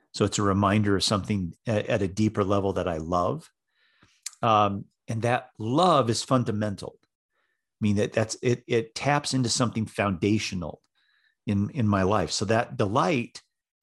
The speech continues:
response is foundational. And of course, it's, it's central to the personality of Jesus. So, uh,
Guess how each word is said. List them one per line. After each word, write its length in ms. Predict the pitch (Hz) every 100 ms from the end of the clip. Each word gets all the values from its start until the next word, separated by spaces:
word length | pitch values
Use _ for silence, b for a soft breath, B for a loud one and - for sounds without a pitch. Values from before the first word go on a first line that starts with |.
| _ _ -
response 960 | 113 - - 143 123 101 101 - - _ _ _ - -
is 140 | 113
foundational. 920 | - 123 110 98 104 107 - 78 65 _ _ b b b b b
And 540 | 135 202 147 127 175 160 _ _ _ -
of 100 | -
course, 560 | 117 104 - - - _ -
it's, 480 | 113 - - - - _ -
it's 440 | 107 - - - _
central 640 | - - 123 123 - 98 110
to 160 | -
the 100 | 104
personality 640 | 101 98 - 87 80 82 101
of 80 | 98
Jesus. 640 | 135 175 - - - - _ b b b b b
So, 520 | - 117 113 107 - _ _ _ _ -
uh, 320 | - 165